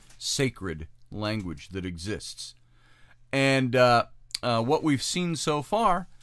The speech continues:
are things that you have to let your faith click in a little bit to understand that there may be an originator, a creator, a God who did these things.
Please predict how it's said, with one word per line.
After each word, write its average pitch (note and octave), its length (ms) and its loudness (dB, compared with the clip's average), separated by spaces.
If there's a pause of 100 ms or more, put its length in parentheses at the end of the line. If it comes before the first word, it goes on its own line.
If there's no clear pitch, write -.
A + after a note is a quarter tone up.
(320)
are D#3+ 200 2
things G3+ 320 -6
that - 200 -8
you A#3 160 -4
have F#3+ 420 -4
to D3+ 400 0 (540)
let D#3 300 -2
your D3+ 160 -2
faith D3 480 -4
click C#3+ 320 -6
in C3 140 0
a B2 40 0
little C3 300 -4
bit G2+ 280 -6
to - 140 -6
understand G#2+ 540 -4
that G2 140 -10
there G2 160 -6
may G2+ 320 -2
be G#2 340 -8
an A2+ 140 -6
originator, G#2+ 580 -6
a A2+ 60 -6
creator, G#2 440 -6
a A#2 100 -2
God G2 420 -4
who A#2+ 140 -6
did A#2+ 280 -6
these F#2 280 -8
things. - 520 -14